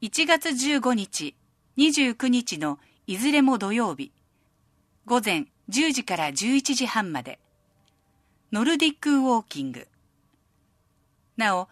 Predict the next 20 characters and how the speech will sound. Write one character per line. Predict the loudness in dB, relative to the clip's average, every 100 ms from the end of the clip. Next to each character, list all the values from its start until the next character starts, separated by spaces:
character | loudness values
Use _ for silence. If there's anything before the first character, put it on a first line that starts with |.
| _
初 | -2 0
心 | 2 2
者 | 2 0
講 | 0 0
習 | 0 -2
は | 0 -2 -2 _ _ -8
九 | -4
時 | 0 2
四 | 4 2
十 | 2 -2
五 | -2 -2
分 | -2 -4
か | -2
ら | -2 -4 -8 _ -6
十 | 2 4
一 | 4 0
時 | -4
半 | 0 -2 -2
ま | -6
で。 | -10